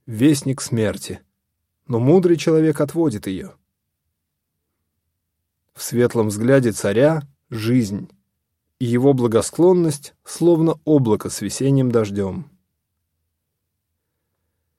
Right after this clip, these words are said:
Насколько же приобретение мудрости лучше приобретения золота,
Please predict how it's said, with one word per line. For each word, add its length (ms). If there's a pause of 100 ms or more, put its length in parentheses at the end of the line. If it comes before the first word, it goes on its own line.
(440)
Насколько 600
же 120
приобретение 760
мудрости 640
лучше 420
приобретения 800
золота, 600